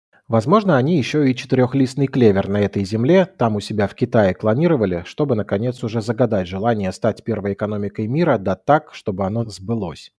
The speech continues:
Сейчас компания по неизвестным причинам закрыта. Подражатели были, но не добились такого же успеха. Но история всегда повторяется дважды.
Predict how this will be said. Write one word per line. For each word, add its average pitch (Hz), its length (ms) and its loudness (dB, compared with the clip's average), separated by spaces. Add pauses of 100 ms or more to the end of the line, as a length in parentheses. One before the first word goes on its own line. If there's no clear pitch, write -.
(140)
Сейчас 196 440 0
компания 143 580 2
по - 100 -4
неизвестным 120 640 -2
причинам 139 520 -4
закрыта. 113 600 -4 (160)
Подражатели 151 600 0
были, 120 380 0
но 135 200 -2
не 165 100 -2
добились 120 440 -2
такого 113 340 -4
же 107 100 -6
успеха. - 520 -6 (360)
Но 220 180 0
история 180 420 0
всегда 120 320 -4
повторяется 123 540 -2
дважды. 123 440 0